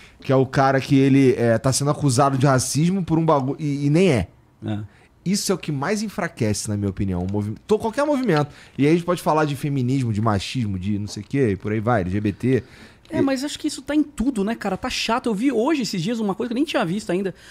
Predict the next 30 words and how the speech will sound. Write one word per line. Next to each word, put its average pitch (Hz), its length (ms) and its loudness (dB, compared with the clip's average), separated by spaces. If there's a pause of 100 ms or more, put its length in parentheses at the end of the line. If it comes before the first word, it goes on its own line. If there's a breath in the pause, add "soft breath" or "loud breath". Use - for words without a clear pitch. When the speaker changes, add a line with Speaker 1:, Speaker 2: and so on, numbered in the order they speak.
(200 loud breath)
Speaker 2:
Um 170 100 -2
vídeo 196 280 0
da, 165 380 2
da, 135 480 2
da 120 600 0
Juliette 160 680 0
brigando 156 480 -2
com - 80 -6
a, 151 420 -2 (140)
não 208 240 -2
brigando, 139 460 0
mas 123 100 -2
falando 160 160 -2
com 196 80 -2
a, 156 240 0
com - 120 -10
a 139 60 -2
Lumena. 139 640 2 (180 loud breath)
Speaker 1:
Hum. 127 120 -10 (200 loud breath)
Speaker 2:
Aí 143 100 -2
a 156 40 4
Juliette 175 460 0
tá 185 120 0
falando 170 380 2
de 151 300 4
maquiagem, 156 640 0
fala, 185 160 -6
"Não, 269 160 2
porque - 200 -4
no-, 180 140 -6